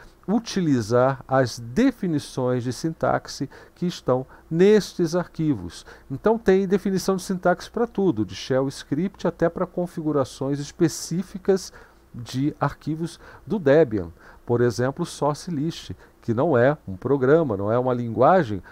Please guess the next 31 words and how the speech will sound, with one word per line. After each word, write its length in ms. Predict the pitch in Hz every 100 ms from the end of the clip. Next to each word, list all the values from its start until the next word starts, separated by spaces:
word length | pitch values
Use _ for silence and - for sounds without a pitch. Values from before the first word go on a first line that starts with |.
| -
mas 260 | 110 110 -
tem 360 | - 135 156 165 - - -
uma 520 | 120 131 131 131 131 _
coloração 960 | - 202 202 165 160 147 - 139 131 135
de 120 | 127 120
sintaxe 800 | - 127 - 117 117 - 131 - -
específica, 840 | 120 - 143 139 - 90 - - - - _ -
tá? 240 | 113 170 - - - -
E, 240 | 139 165 214
e 40 |
várias 420 | 196 208 190 131
outras 540 | 131 131 123 127 117 - - -
definições. 840 | 123 147 - 135 123 - - - - - - -
Mas 200 | 143 -
tudo 240 | 240 214
isso 200 | 208 -
aqui 320 | 156 - 180 185
diz 200 | 127 147
respeito 720 | 147 139 - - 135 139 160 - - - -
à 240 | 147 165 - - - -
coloração 640 | 170 160 151 - 143 135
de 80 | 127
sintaxe. 720 | - 135 110 87 - - - _ _ - -
É, 280 | - 151 151
seguindo 340 | - 175 214 214
em 60 |
frente, 480 | - - 196 196 -
deixa 200 | 139 -
eu 40 | 123
voltar 400 | 131 117 127 117
aqui, 300 | - 185